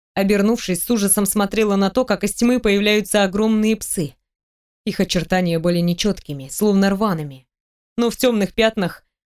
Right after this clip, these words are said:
отлично различались кроваво-красные глаза. Драян призвал их магией, но это не значит, что они не смогут меня разорвать.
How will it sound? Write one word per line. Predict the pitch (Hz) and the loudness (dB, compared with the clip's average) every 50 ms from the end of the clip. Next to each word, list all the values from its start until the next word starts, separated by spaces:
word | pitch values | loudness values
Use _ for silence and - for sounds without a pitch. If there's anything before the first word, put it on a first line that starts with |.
| _ _ - | _ _ -2
отлично | 226 220 247 247 247 - - 214 202 196 | -2 2 2 2 2 2 2 0 0 0
различались | 196 185 202 214 202 196 - 262 240 233 196 - | 2 2 2 0 0 2 2 2 2 2 0 -2
кроваво-красные | - - 208 208 208 214 214 202 202 190 - 208 202 190 - - 196 190 190 190 | 0 -2 0 2 2 2 2 0 -2 -2 0 0 -2 -2 -2 -2 -2 0 0 0
глаза. | 175 185 196 196 - - 160 - - _ _ _ _ _ _ _ _ _ _ _ _ _ _ _ _ _ _ _ _ _ | 0 2 0 0 0 -4 -8 -8 -10 _ _ _ _ _ _ _ _ _ _ _ _ _ _ _ _ _ _ _ _ _
Драян | 196 151 190 185 180 175 165 180 175 175 | -4 -2 0 0 0 0 0 0 0 0
призвал | - 175 180 - 175 180 180 170 175 | 0 -2 -2 0 0 -2 0 0 -2
их | 170 - | -2 0
магией, | 196 202 202 196 - 160 160 160 170 | 0 2 2 2 0 -2 -2 0 2
но | 185 202 | 2 2
это | 208 208 214 220 | 2 2 2 2
не | 214 208 | 2 2
значит, | 214 - 247 240 226 - 180 170 | 2 2 2 2 2 0 -2 -2
что | - - 214 202 | 0 0 0 2
они | 202 208 208 | 2 2 2
не | 208 214 208 | 2 0 -2
смогут | 202 - 233 226 220 202 196 - | 0 0 0 0 0 -2 -2 0
меня | 214 208 208 202 196 | 0 2 2 2 2
разорвать. | 196 190 190 214 220 208 175 151 127 - - - | 0 0 0 0 0 0 -4 -6 -6 -10 -14 -14